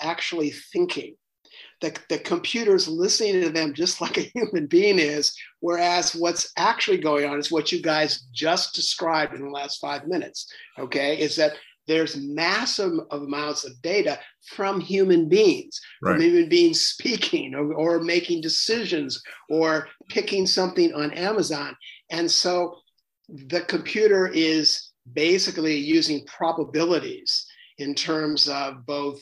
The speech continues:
Speaker 1: making decisions about what we want to buy best next or what we need to buy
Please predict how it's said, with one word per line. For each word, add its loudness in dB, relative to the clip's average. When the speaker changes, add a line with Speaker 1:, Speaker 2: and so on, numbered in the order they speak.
Speaker 1:
making -2
decisions 0
about -8
what -6
we -4
want -8
to -14
buy -12
best 2
next 0
or 0
what -4
we 0
need 0
to -4
buy -4